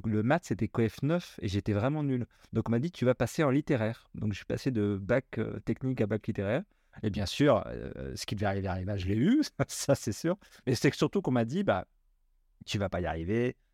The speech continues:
tu vas te redoubler ta première, t'es sûr, enfin, euh, tout ton avenir est foiré. » On sait ce qui s'est passé. Donc, euh, je trouve, je trouve que c'est assez, euh,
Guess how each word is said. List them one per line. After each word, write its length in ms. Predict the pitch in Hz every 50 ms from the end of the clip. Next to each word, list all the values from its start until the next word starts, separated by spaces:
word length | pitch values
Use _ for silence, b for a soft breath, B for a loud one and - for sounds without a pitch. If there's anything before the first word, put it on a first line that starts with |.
| _ _ _ _ _ _
tu 100 | - -
vas 80 | 131 127
te 100 | - 123
redoubler 440 | 117 113 107 110 107 110 104 107 101
ta 120 | - 95
première, 560 | - - 98 101 107 117 131 139 139 143 131
t'es 140 | - - 107
sûr, 400 | - - - 131 135 143 147 147
enfin, 480 | 131 - - 95 92 92 90 87 90 95
euh, 240 | 95 98 107 117 120 -
tout 240 | - 151 156 147 135
ton 220 | - 143 135 131
avenir 400 | 131 135 123 135 139 139 139 127
est 580 | 117 110 107 107 104 101 98 95 90 90 82 - - - - - - 139 -
foiré. » 520 | - - 107 95 113 131 135 147 151 135 127 _ _ _ _ _ _ _ _ _ _ -
On 60 | -
sait 160 | 110 - -
ce 60 | 120 -
qui 100 | 127 110
s'est 80 | 110
passé. 320 | 110 104 98 - - - - _ _ -
Donc, 180 | 113 110 - -
euh, 140 | 104 107 110
je 140 | - -
trouve, 260 | 110 - - - 127 127
je 120 | 113 -
trouve 160 | - - 139
que 40 | -
c'est 120 | - 120
assez, 340 | 107 107 - - 127 117 110
euh, 180 | 104 101 101